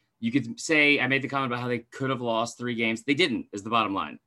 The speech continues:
And that, you know, they went to Syracuse to open the season, beat, uh,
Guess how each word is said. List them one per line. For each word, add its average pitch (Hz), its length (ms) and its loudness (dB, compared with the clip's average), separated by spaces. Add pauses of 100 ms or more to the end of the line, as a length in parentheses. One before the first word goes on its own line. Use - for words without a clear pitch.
(100)
And 107 120 -6
that, 113 120 -4
you 127 80 0
know, 113 60 0
they 113 100 4
went 127 220 -2
to 160 180 -4
Syracuse 127 480 -4
to 117 80 -2
open 110 120 -8
the 107 60 -6
season, 110 360 -4
beat, 107 240 -4 (440)
uh, 98 240 2